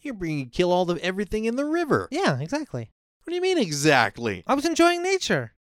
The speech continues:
Speaker 1: That's not how you enjoy nature. You're just murdering it.
Speaker 2: We have a disagreement.
Speaker 1: If there were a, a animal court, you'd be thrown in the Hague.
Speaker 2: Well, there's no animal court.
Speaker 1: You're lucky.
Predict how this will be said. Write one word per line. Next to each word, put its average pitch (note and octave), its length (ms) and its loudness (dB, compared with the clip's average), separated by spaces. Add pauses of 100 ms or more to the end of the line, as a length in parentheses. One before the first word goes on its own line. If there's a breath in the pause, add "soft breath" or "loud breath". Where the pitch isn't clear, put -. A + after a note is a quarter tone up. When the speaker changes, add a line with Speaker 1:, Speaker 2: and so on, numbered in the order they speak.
(540)
Speaker 1:
That's F4+ 180 -8
not A3 180 0
how E3 80 4
you D3 200 0
enjoy C3+ 340 0
nature. F3+ 300 -2
You're C#4 180 0
just A#3 280 -6
murdering C4 680 2
it. G2+ 220 -6 (300)
Speaker 2:
We F#3 120 -2
have G#3 100 2
a G3+ 40 -8
disagreement. F3+ 640 -6 (420)
Speaker 1:
If C4 140 -6
there C#4 180 4
were F#3+ 180 4
a, G#2 200 0 (100)
a G#2+ 100 -4 (100)
animal C#3+ 560 0
court, - 480 0 (640)
you'd G3 140 -4
be D3+ 80 -2
thrown E3 320 2
in D#3 80 2
the C3+ 120 2
Hague. D#3 520 4 (140)
Speaker 2:
Well, A3 80 -8
there's F4+ 180 -2
no E4 160 2
animal F#3 400 0
court. F3 460 0
Speaker 1:
You're C#3+ 200 4
lucky. C#3+ 460 2